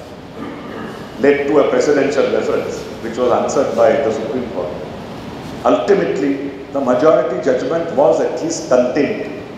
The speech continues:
It had to be followed, because that was also a bench of five. But though not expressly approving of Justice Subba Rao's view, it was contained. Another early dissent of Justice Subba Rao is when he struck down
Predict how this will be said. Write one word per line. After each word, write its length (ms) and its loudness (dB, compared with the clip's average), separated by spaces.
It 80 -8
had 180 0
to 80 0
be 120 2
followed, 800 2
because 240 -4
that 160 2
was 100 2
also 360 4
a 20 2
bench 220 0
of 180 0
five. 180 0
But 180 2
though 200 6
not 200 4
expressly 600 0
approving 420 2
of 140 2
Justice 380 -2
Subba 200 4
Rao's 600 0
view, 80 -6
it 60 -10
was 160 -2
contained. 440 -4
Another 300 2
early 420 4
dissent 400 2
of 140 4
Justice 420 2
Subba 240 4
Rao 320 4
is 300 0
when 120 4
he 80 -2
struck 440 0
down 400 0